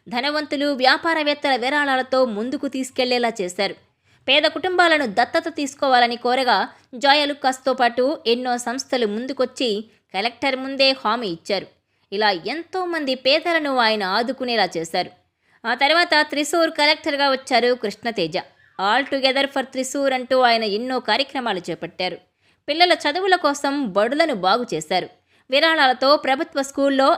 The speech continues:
ఇంటరాక్టివ్ ప్యానెల్స్ను ఏర్పాటు చేశారు. కేరళ కాలేజీ పిల్లలకు స్ఫూర్తి లీడర్గా మారారాయన. డైనమిక్ కలెక్టర్గా పేరు తెచ్చుకున్నారు. ఎన్నికల నిర్వహణలో బెస్ట్ ఎలక్షన్ ఆఫీసర్గా త్రిశూర్ను నెంబర్ వన్ బాలల రక్షణ జిల్లాగా మార్చి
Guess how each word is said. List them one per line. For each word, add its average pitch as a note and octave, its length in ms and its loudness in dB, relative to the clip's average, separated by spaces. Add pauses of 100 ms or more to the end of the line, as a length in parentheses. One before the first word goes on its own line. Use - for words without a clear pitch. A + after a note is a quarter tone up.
ఇంటరాక్టివ్ D4+ 600 -4
ప్యానెల్స్ను C4+ 500 -2
ఏర్పాటు G3+ 500 -2
చేశారు. D#3 320 -2 (520)
కేరళ D4 300 0
కాలేజీ D4 500 0
పిల్లలకు D#4+ 460 -2
స్ఫూర్తి E4+ 540 -6
లీడర్గా C4 420 2
మారారాయన. G#3 640 -2 (440)
డైనమిక్ C4 540 2
కలెక్టర్గా C4+ 560 2
పేరు B3 320 0
తెచ్చుకున్నారు. F3+ 600 -4 (500)
ఎన్నికల E4 380 2
నిర్వహణలో D4+ 640 2
బెస్ట్ C#4 400 -2
ఎలక్షన్ D4+ 360 -2
ఆఫీసర్గా C4+ 800 2
త్రిశూర్ను B3+ 580 0
నెంబర్ C4+ 420 0
వన్ C4 300 0
బాలల C4 440 4
రక్షణ B3 400 -2
జిల్లాగా A#3+ 480 2
మార్చి A3 580 0